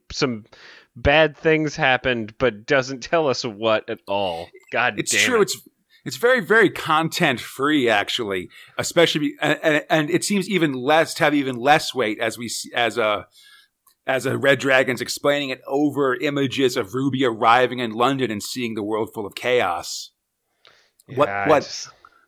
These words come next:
Speaker 2: I understand it to be, Fox, is that basically Cloud Nine decided to pretend that they all lost their powers, but never actually did. Just to kind of, because they kind of kept waiting for the Age of Aquarius to come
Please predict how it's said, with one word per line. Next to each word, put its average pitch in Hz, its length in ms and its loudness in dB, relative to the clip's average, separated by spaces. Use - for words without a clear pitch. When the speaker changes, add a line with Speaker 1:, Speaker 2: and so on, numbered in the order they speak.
Speaker 2:
I 180 220 8
understand 180 760 2
it 190 80 -6
to 202 80 -2
be, 202 160 -8
Fox, 196 440 -2
is 127 180 -8
that 127 380 0
basically 151 380 0
Cloud 139 380 0
Nine 131 200 -2
decided 123 580 0
to 117 100 -12
pretend 147 640 -6
that - 140 -4
they 120 200 2
all 107 200 0
lost 110 400 0
their 104 140 -2
powers, 92 540 -4
but 110 100 -8
never 123 260 0
actually 117 420 -2
did. 104 340 -4
Just - 160 -16
to - 80 -10
kind 110 240 -4
of, 110 120 -12
because 147 320 0
they 147 100 -2
kind 151 200 0
of 127 80 -4
kept 165 220 2
waiting 139 340 0
for 139 120 0
the 127 120 -2
Age 131 180 -2
of 110 60 -10
Aquarius 123 640 2
to 120 60 -8
come 120 420 -2